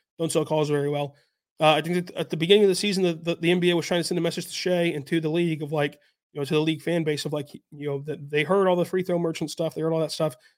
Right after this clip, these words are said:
and they're trying to change it. But as is the case with the N B A, they try to change something, then they revert right back to the old ways. Like, Shai has been getting to the line more, uh, over the last few games. Uh, but yeah, I think that the Thunder, like, technically are,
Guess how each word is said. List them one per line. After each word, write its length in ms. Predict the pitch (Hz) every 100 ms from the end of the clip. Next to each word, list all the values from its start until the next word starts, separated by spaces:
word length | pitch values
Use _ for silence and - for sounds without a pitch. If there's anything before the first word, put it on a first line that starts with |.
| _ -
and 80 |
they're 100 | 156
trying 200 | 147 170
to 60 | 151
change 280 | - 170 160
it. 160 | 165 _ -
But 260 | 196 185 - _ _ _ -
as 220 | 170 170
is 80 | 170
the 80 | 165
case 240 | 190 180
with 80 | -
the 100 | 185
N 80 | 180
B 120 | 175
A, 200 | 156 151
they 120 | 147
try 160 | 139 165
to 60 |
change 220 | 151 185 175
something, 280 | 143 160
then 100 | 156
they 120 | 151 143
revert 340 | 147 147 165
right 220 | 156 151
back 220 | 156 156 -
to 60 |
the 100 | 151
old 140 | 151 151
ways. 280 | 151 143
Like, 160 | 160 147
Shai 180 | - 165
has 140 | 156
been 140 | - 160
getting 180 | 160 156
to 80 |
the 80 | 156
line 240 | 156 156 156
more, 320 | 156 156 139 - _ _ -
uh, 140 | 147
over 140 | 156 151
the 80 |
last 240 | 151 143 -
few 100 | 151
games. 420 | 160 165 147 - _ _ _ _ -
Uh, 100 | 135
but 300 | - 190 - _ -
yeah, 180 | 254 165
I 80 | 160
think 120 | 208
that 100 | 202
the 120 | 190
Thunder, 260 | 196 214 190
like, 220 | 170 - _
technically 400 | 233 220 202 196
are, 220 | 170 156